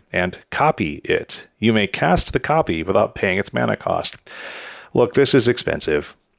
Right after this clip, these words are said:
It will likely not seal, see legitimate play, but I wish it would. <laughs> It's just, it's just fun, right? It's like, give everything prowess. Whenever she attacks in,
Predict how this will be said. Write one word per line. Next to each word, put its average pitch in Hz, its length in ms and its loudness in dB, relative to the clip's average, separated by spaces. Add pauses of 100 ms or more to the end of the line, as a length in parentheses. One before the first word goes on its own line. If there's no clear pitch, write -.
(400)
It 104 140 2
will 101 300 6
likely 117 460 4
not 98 300 2
seal, 90 540 4
see 95 280 2
legitimate 92 460 2
play, 76 340 -2 (960)
but 110 200 0
I 98 160 4
wish 87 360 0
it 98 100 0
would. 95 360 -6 (420)
<laughs> - 320 -4 (160)
It's - 220 0
just, 160 200 4
it's - 120 6
just - 160 4
fun, 87 300 2
right? 101 200 2
It's 98 160 0
like, 107 220 2 (400)
give 143 300 4
everything 113 520 4
prowess. 85 720 4 (380)
Whenever 117 720 4
she 107 220 2
attacks 101 500 0
in, 92 480 0